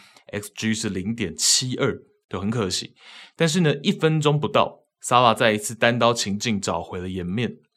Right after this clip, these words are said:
然后我在这个昨天 po 的文章里面有跟大家讲嘛，这仅仅是 Salah 生涯在联赛杯的第二个进球，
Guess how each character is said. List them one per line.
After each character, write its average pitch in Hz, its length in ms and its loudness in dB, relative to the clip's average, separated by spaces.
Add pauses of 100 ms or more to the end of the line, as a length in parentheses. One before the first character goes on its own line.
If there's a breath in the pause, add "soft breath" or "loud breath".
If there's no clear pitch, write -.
(480 soft breath)
然 95 120 -2
后 107 200 4
我 95 60 2
在 107 220 2
这 104 100 -4
个 98 500 0
昨 107 180 0
天 123 200 0
po 127 220 2
的 120 100 4
文 95 240 -2
章 123 200 0
里 113 40 0
面 107 160 2
有 101 80 2
跟 98 160 -2
大 107 60 2
家 104 180 4
讲 82 220 -6
嘛， 90 140 -14
这 123 80 -4
仅 117 260 -4
仅 123 180 0
是 113 280 -2
Salah 107 340 4
生 113 300 -2
涯 87 200 -2
在 101 180 0
联 92 220 -4
赛 104 240 0
杯 98 220 -4
的 98 100 -8
第 - 280 -10
二 135 180 4
个 98 100 -4
进 98 240 -4
球， - 220 -8